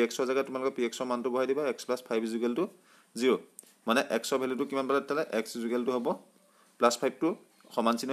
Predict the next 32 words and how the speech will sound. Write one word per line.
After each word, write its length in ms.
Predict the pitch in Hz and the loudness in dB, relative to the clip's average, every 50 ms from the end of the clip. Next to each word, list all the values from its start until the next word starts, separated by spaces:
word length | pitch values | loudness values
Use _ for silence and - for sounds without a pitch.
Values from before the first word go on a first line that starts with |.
| 135 | 0
এইটো 100 | 127 110 - | 0 0 0
চাইডে 160 | 139 123 123 127 127 | 0 0 2 4 4
লৈ 60 | 120 | 4
আহিলে 140 | 123 123 123 123 | 4 4 2 0
হ'ল 120 | 143 156 165 | -2 -2 -2
মাইনাছ 220 | 127 104 101 101 101 - | -2 -2 -2 -4 -4 -6
ফাইভ। 120 | 92 82 - - - _ _ _ _ _ - - - - - _ _ _ _ - | -8 -8 -8 -10 -20 _ _ _ _ _ -20 -20 -20 -20 -20 _ _ _ _ 0
হ'ল? 120 | 151 - - - - _ _ _ _ - | 0 0 -2 -6 -16 _ _ _ _ -10
গতিকে 140 | 123 113 127 123 | -2 2 2 4
আমি 80 | 120 127 127 120 | 4 4 4 2
গম 80 | 123 120 | 2 4
পালোঁ 160 | 127 139 131 117 | 4 4 4 4
এক্সৰ 220 | 110 - - - 123 117 | 2 2 0 0 0 2
ভেলুটো 240 | 120 120 117 156 185 - - - - - - - - - 107 | 2 2 2 2 0 -2 -4 -10 -20 -20 -20 -14 -4 -2 -2
এক্স 100 | 104 - - | 0 0 -2
ইজ 60 | 113 113 | -2 0
ইকুৱেল 160 | 127 139 131 113 | 0 2 2 2
মাইনাছ 240 | 107 104 104 101 - - | 2 2 2 0 -2 -2
ফাইভ। 120 | 107 90 - - - - - | -4 -4 -6 -8 -20 -10 -6
গতিকে 240 | 107 107 120 120 139 131 135 | -4 -2 0 2 2 2 2
তোমালোকে 280 | 123 123 127 120 131 135 - | 2 2 2 2 2 2 2
তাৰ 80 | 135 127 - | 2 2 2
পিছত 200 | 123 - 143 131 127 | 0 0 0 0 0
লিখি 140 | 120 - - 127 | 0 -2 -2 0
দিবা 140 | 127 127 135 127 | 2 2 2 2
যে, 60 | 160 196 - - - - - - _ _ _ _ _ _ _ _ _ _ _ _ _ _ _ _ _ - - 104 - - | 2 -2 -6 -10 -20 -20 -20 -20 _ _ _ _ _ _ _ _ _ _ _ _ _ _ _ _ _ -20 -20 -12 -4 0
তাৰ 100 | 117 110 | 0 0
পিছত 180 | 113 110 135 127 123 | 0 0 0 0 0
লিখিবা 200 | 117 135 123 123 120 | 0 0 0 0 2
তোমালোকে 300 | 117 117 110 107 104 139 226 - - _ _ _ _ _ _ _ - - - 110 | 2 2 2 2 0 -2 -2 -4 -10 _ _ _ _ _ _ _ -20 -16 -4 0
যে 100 | 113 277 - - - - - - - - _ - - _ _ _ _ _ _ _ _ _ _ _ _ - - - - _ _ - - - - - - - - - - - - - - - - - - 135 | 0 0 0 0 -6 -16 -20 -20 -20 -20 _ -20 -20 _ _ _ _ _ _ _ _ _ _ _ _ -20 -20 -20 -20 _ _ -20 -20 -20 -20 -20 -20 -20 -20 -20 -20 -20 -20 -20 -20 -20 -10 0 2 4
এটাকে 300 | 131 143 143 135 156 | 4 4 4 4 4